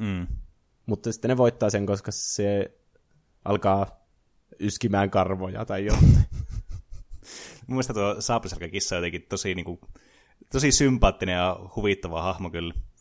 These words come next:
Speaker 2: Niin jo.
Speaker 1: Että ei ihme, että siitä on tullut semmonen, niinku, tu-, menestynyt spin-, spin-offi sitten kanssa tästä,
Speaker 2: Mm.
Speaker 1: niin.
Speaker 2: Kertoo, kuinka niin tärkeä osa muutenkin tää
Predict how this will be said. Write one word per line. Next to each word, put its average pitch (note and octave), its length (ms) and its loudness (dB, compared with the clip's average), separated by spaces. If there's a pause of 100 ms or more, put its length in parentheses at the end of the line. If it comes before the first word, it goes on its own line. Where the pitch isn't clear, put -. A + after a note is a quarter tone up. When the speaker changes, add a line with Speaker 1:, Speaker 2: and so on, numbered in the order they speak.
(140)
Speaker 2:
Niin A2 260 -2
jo. G#2 80 -4 (280)
Speaker 1:
Että - 180 -6
ei G#2 160 -2
ihme, G#2+ 160 -2
että - 120 -6
siitä F2+ 200 -4
on F2 80 -6
tullut F2 220 -6
semmonen, E2+ 340 -6
niinku, E2+ 260 -8 (680)
tu-, - 80 -6
menestynyt G#2 440 -2
spin-, G#2 320 -2
spin-offi G2 520 -2
sitten F2 260 -8
kanssa E2 320 -10 (600)
tästä, A2+ 240 -4
Speaker 2:
Mm. - 60 -6
Speaker 1:
niin. E2 140 -10 (600)
Speaker 2:
Kertoo, C#3 240 4
kuinka A#2 260 2
niin A2+ 420 -4 (400)
tärkeä A2 380 4
osa G2+ 220 2
muutenkin G2 460 2
tää F2+ 240 -2